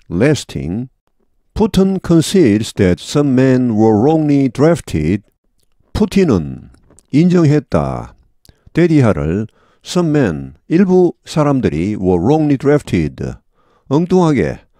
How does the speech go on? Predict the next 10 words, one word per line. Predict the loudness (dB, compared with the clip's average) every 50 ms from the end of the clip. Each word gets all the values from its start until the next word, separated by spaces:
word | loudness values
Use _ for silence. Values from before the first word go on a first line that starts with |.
| _ _ _
잘못 | -4 -2 0 2 2 0 0 -2
징집되었다고. | -2 -2 0 0 0 -2 0 0 0 0 0 0 -2 -2 -4 -6 -8 -8 -8 -8 -10 -12 _ _ _ _ _ _ _ _ _ _ _ _ _ _ _ _ _ _ -6
President | -2 0 0 0 0 0 0 0 0 0 -2 -2
Vladimir | 0 0 2 2 2 2 0 0 -2 0
V | 0 0 0
Putin | 0 -2 -4 -2 0 0 0 0 0 -2 -2 -2
acknowledged | 0 0 2 2 2 2 2 2 0 0 0
mistakes | 0 0 0 0 0 0 2 2 2 2 0 -2 -2 -2
on | -2 0 0 -2 -4
Thursday | -2 0 0 0 0 -2 -4 -4 -2 0 0 2 2 2